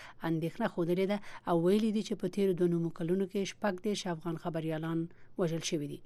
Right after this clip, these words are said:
د بې سرحده خبریالانو ټولنې اعلامیه وایي چې دا خبریالان د وسلوالو طالبانو او د داعش د ډلې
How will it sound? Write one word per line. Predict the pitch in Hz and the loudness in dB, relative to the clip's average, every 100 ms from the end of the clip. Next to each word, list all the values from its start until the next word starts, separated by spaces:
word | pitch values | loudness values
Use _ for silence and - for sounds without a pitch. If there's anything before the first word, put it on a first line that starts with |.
| - - - - - | -16 -16 -16 -4 6
د | 202 | 10
بې | 208 196 | 10 10
سرحده | 202 202 233 220 | 6 8 6 6
خبریالانو | 214 208 202 214 214 202 | 6 6 6 4 2 2
ټولنې | 190 202 208 202 | 4 4 4 4
اعلامیه | 180 170 185 202 | 4 6 6 6
وایي | 185 202 | 6 4
چې | 196 180 | 2 0
دا | 170 170 | 0 0
خبریالان | 160 160 165 180 190 | -2 0 0 2 2
د | 165 | 2
وسلوالو | 160 - 165 175 185 185 | 0 -2 0 2 2 0
طالبانو | 165 160 170 202 - - - 190 | 0 2 2 2 0 -10 0 2
او | 202 196 | 4 4
د | 175 | 4
داعش | 190 233 - | 4 4 4
د | 190 185 | 4 4
ډلې | 170 | 4